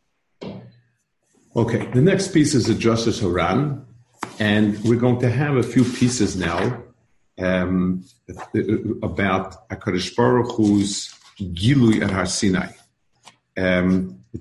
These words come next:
this is, it says, "Vayem Hashem Moshe, Hine Anochi Bo Lecha Ba'ava Onan,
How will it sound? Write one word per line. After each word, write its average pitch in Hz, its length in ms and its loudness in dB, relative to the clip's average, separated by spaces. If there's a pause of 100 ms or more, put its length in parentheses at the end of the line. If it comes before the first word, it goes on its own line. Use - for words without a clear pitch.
(200)
this 110 360 0
is, - 540 0
it - 120 -12
says, 101 180 -2
"Vayem 117 240 4
Hashem 107 300 2
Moshe, 110 520 2
Hine 120 240 2
Anochi 98 340 0 (220)
Bo 113 100 0
Lecha 113 360 0
Ba'ava 107 520 -2
Onan, 135 420 2